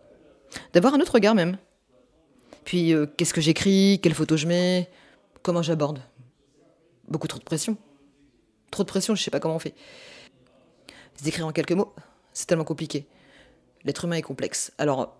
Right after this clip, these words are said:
comment on peut se décrire en quelques mots ? Style de vie, de musique, de sortie, de soirée, et cetera. Tellement de cases à cocher. J'ai pas envie d'être dans des cases. Pourtant, on y est tous. Faire son marché, c'est ça l'amour aujourd'hui.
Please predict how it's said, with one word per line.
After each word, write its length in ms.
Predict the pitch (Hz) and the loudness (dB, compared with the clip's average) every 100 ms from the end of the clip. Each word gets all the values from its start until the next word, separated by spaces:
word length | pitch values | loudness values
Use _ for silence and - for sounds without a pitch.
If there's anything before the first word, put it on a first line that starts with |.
| _ _ _ _ | _ _ _ _
comment 240 | - 226 | 2 4
on 60 | 208 | 2
peut 120 | 185 | 0
se 60 | 175 | -2
décrire 240 | 170 - | -2 -2
en 60 | 170 | -4
quelques 220 | 170 - | -4 -4
mots ? 180 | 160 127 - _ _ | -4 -6 -12 _ _
Style 240 | - - 165 | -10 -6 -2
de 80 | |
vie, 340 | 151 165 175 180 | 0 0 0 0
de 60 | |
musique, 500 | 170 156 175 175 - - | -2 -2 -2 -4 -8 -8
de 40 | |
sortie, 480 | - - - 190 202 | -8 -6 -2 0 0
de 60 | 196 | 2
soirée, 300 | 151 175 196 | 0 2 0
et 220 | 190 - | -4 -14
cetera. 360 | - 175 170 175 - _ _ _ - - | -6 -4 -4 -8 -18 _ _ _ -20 -6
Tellement 200 | 202 190 | 0 0
de 40 | 185 | 2
cases 160 | 190 | 2
à 60 | 175 | 2
cocher. 340 | 175 160 143 - _ - _ _ _ _ _ _ _ _ - - | 0 -4 -6 -12 _ -20 _ _ _ _ _ _ _ _ -14 0
J'ai 100 | 208 | 2
pas 120 | 330 | 4
envie 180 | 285 233 | 4 4
d'être 120 | 180 | 2
dans 80 | 156 | 2
des 120 | 143 | 0
cases. 300 | 156 151 120 - _ _ _ _ _ _ | -2 -4 -6 -16 _ _ _ _ _ _
Pourtant, 260 | 170 240 | -2 2
on 60 | 262 | 2
y 60 | 170 | 2
est 100 | - | -2
tous. 340 | 175 - - - - _ _ - _ _ _ _ - - - | -6 -6 -10 -18 -20 _ _ -20 _ _ _ _ -20 -20 -20
Faire 180 | - 170 | -8 -4
son 120 | 180 | -2
marché, 300 | 160 - 226 | -2 0 0
c'est 120 | 233 | 0
ça 140 | 180 190 | 0 0
l'amour 220 | 175 170 | 2 0
aujourd'hui. 360 | 135 117 127 | -2 -6 -8